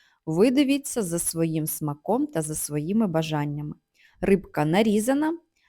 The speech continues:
беру тарілку, на неї викладаю листя салату, кладу роз'ємну форму і збираємо наш тортик. Рис, вода, руки гарно змочую у воді і викладаю рис на дно форми.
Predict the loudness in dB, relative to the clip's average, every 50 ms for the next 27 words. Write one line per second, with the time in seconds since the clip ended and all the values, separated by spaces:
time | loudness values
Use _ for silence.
0 | _ _ _ _ _ _ -6 2 8 10 10 10 10 4 4 4 4 4 6 4
1 | 2 2 0 -2 0 2 4 4 6 6 4 4 4 2 2 0 -2 0 2 2
2 | 2 4 6 6 6 6 6 4 4 2 0 -2 -4 -4 -2 -2 2 2 4 6
3 | 6 6 4 2 0 -4 -8 -8 -8 _ -4 0 2 4 4 4 4 4 4 4
4 | 2 0 0 0 2 2 2 2 0 -2 -2 -6 -6 -4 0 0 0 2 0 0
5 | -2 -4 -6 _ _ _ _ -2 -2 0 2 4 4 4 6 6 4 4 4 2
6 | 0 -2 -6 -8 -4 -4 -4 -4 -4 _ -16 -20 _ _ _ _ _ _ _ _
7 | _ _ -8 -2 2 2 4 4 4 2 2 0 0 -4 -8 _ -8 0 6 6
8 | 6 6 8 6 6 6 4 2 -2 -4 -2 2 4 4 2 2 0 -4 -2 0
9 | 4 4 4 4 2 0 -2 0 0 2 2 2 2 0 -4 -4 -2 -2 -2 0
10 | -2 -4 -2 0 0 -2 -2 -2 -2 -2 -2 -2 -2 _ _ _ _ -20 -20 _
11 | _ _ _ -2 0 2 2 4 2 2 0 2 2 4 4 4 6 6 6 6
12 | 6 6 4 4 4 2 0 0 -2 -4 -2 0 0 2 2 0 -2 -2 -4 -4
13 | -2 0 2 2 2 0 -2 -4 -4 0 0 0 0 -2 -6 -8 -8